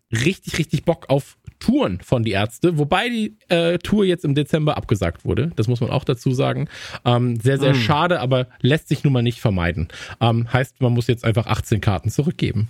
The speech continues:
Speaker 1: Danke dafür. Ähm, aber Album auf jeden Fall, ähm, hörenswert.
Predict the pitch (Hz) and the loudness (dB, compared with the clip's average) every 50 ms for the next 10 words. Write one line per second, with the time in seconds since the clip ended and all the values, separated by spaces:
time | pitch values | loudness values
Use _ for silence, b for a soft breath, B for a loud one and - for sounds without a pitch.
0 | - - 127 120 135 - 170 139 117 107 98 - - 98 104 - B B B B | -2 -2 -2 -2 0 0 0 0 0 -2 -2 -2 -4 -4 -4 -6 B B B B
1 | B B B - 131 131 135 143 - _ _ _ _ - 175 202 220 226 226 226 | B B B 0 0 2 0 -2 -6 _ _ _ _ -2 -2 0 0 0 -2 -2
2 | 240 _ _ _ - - 156 170 170 185 175 151 151 143 - 151 147 143 - - | -4 _ _ _ -2 0 0 2 2 0 0 0 0 0 2 0 0 0 0 0
3 | 151 135 135 131 - 123 123 120 123 117 - - 165 180 208 208 190 135 110 - | 0 2 2 0 0 0 0 2 0 0 2 2 2 2 2 2 0 -2 -2 -2
4 | - - 98 92 117 - | -4 -2 0 0 0 -2